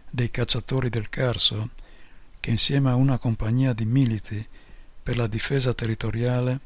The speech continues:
comandata da un capitano S S tedesco, seminò il terrore nella zona. Si ha notizia di circa cinquecento persone da essi catturate, imprigionate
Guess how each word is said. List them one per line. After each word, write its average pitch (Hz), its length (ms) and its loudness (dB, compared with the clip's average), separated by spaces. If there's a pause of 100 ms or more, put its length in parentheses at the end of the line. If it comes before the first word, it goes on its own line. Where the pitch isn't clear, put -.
(680)
comandata 123 600 2
da 113 100 -2
un 110 60 0
capitano 120 760 0
S 117 240 8
S 120 240 2
tedesco, 120 680 0 (480)
seminò 117 480 6
il 131 60 0
terrore 123 460 0
nella 120 220 2
zona. 98 520 -6 (1040)
Si - 200 4
ha 135 60 4
notizia 131 500 2
di 113 160 0
circa 131 540 0 (400)
cinquecento 123 680 2
persone 127 680 2 (440)
da 120 200 -2
essi 120 300 6
catturate, 117 680 -2
imprigionate 113 920 0